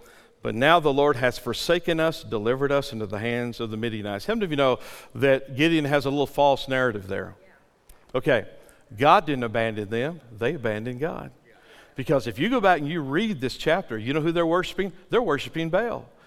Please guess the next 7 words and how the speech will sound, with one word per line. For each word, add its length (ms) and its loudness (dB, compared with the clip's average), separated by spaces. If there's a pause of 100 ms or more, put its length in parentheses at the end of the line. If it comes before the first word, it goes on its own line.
(300)
They're 160 6
not 180 4
worshiping 400 2
Almighty 400 2
God. 440 -2 (680)
You 120 -8
see, 200 2